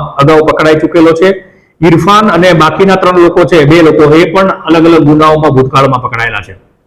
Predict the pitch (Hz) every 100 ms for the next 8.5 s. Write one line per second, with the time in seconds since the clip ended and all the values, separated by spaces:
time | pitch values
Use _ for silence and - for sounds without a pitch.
0 | _ _ _ _ _ 156 175 180 190 190
1 | 196 196 214 208 160 131 143 185 180 185
2 | 185 190 160 143 170 185 170 170 170 160
3 | 156 170 170 175 156 170 175 156 170 165
4 | 147 190 190 185 175 170 160 156 160 165
5 | 185 156 160 208 - - _ - 135 135
6 | 175 156 147 147 165 165 165 165 170 170
7 | 160 151 151 151 156 151 156 151 160 226
8 | - - _ -